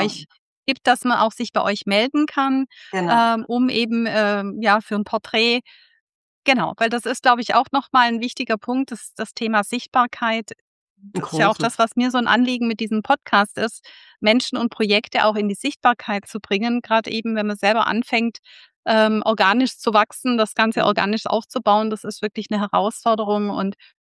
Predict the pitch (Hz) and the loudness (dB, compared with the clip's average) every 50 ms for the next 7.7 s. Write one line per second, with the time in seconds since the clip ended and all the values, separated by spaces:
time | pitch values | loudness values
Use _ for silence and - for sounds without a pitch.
0 | _ _ _ _ _ - 202 208 202 196 202 202 - - 208 - - - - - | _ _ _ _ _ -4 0 2 2 2 2 0 -2 -4 -6 -8 -8 -14 -6 -2
1 | - 214 - - 220 196 180 202 202 - - 185 190 214 220 226 - - - 196 | -2 -2 0 2 2 4 4 2 2 2 2 2 2 2 0 0 -2 0 2 2
2 | 190 196 190 196 196 190 196 196 202 190 _ _ _ _ - 202 196 196 202 - | 4 4 2 0 0 -2 -2 -4 -4 -6 _ _ _ _ -6 -4 -4 -4 -4 -4
3 | 208 208 - 214 202 202 - 196 196 202 233 247 247 - 208 196 202 196 - 202 | -4 -4 -2 -2 -2 -2 0 -2 0 2 2 2 2 0 -2 -2 -4 -2 -2 -2
4 | 208 - - 226 - - - 226 208 202 208 - - 196 208 - - 202 - 208 | -2 -2 -2 -2 -4 -4 -2 0 2 2 2 0 -2 -4 -2 0 2 2 2 2
5 | 202 - 196 180 208 226 214 - 220 226 240 254 240 214 - - 208 196 - 180 | 2 2 2 4 4 2 0 0 2 2 2 2 2 0 -4 -6 -8 -6 -2 0
6 | 185 196 - 214 214 214 196 - - 208 202 208 202 - 214 202 190 180 185 208 | 0 0 2 0 0 0 -2 -2 -2 -2 -2 -2 -2 -2 -2 -2 0 -2 -2 -4
7 | - - 220 214 202 - - 196 196 196 202 196 196 | -4 -4 -4 -4 -4 -2 -2 -2 0 0 0 -2 -2